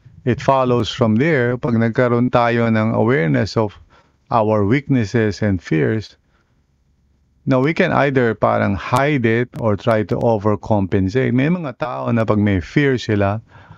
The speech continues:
they try to look aggressive. But in reality, they are afraid.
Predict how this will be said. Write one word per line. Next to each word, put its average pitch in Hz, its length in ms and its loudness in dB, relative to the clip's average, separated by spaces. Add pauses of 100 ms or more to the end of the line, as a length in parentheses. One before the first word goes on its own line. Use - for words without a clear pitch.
(340)
they 113 80 2
try 156 260 0
to 123 160 0
look 120 220 0
aggressive. 107 800 -2 (1000)
But 123 100 2
in 131 140 2
reality, 143 560 0
they 117 160 2
are 127 160 0
afraid. 123 500 -2